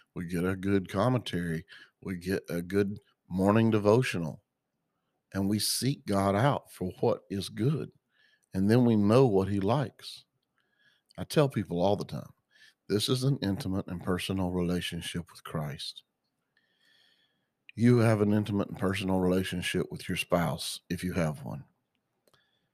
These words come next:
You would want to know what to do to please your spouse. You would get to know your spouse. You would know what they like and what they do not like. You would want to do what they like.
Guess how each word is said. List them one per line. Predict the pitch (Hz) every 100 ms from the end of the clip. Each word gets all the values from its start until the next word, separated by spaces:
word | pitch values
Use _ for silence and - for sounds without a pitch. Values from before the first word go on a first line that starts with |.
| _ _ _ -
You | 117 135
would | 135
want | 110 110 -
to | 107
know | 101 95
what | 92 98 -
to | 107
do | 104 92 87
to |
please | - 98 90
your | 90
spouse. | - - 67 - -
You | 92
would | 104 95
get | 110 -
to | 110
know | 113 113
your | 110
spouse. | 110 - 92 90 87 - - - - _
You | 98 110
would | 107
know | 101 101
what | 95 113
they | 110
like | 113 95 92 95 - _ _ _
and | 95
what | 95 95
they | 95
do | 92 95
not | 90 87 -
like. | 80 82 - _ _ _ _ _ _ _ _ _ _ - _ _ _ _ _ _ _ _ _ _ _ _ _ _ _ _ _ -
You | 104 110
would | 104
want | 95 98 98 -
to | 101
do | 98 95 90
what | 92 87
they | 92 92
like. | 87 82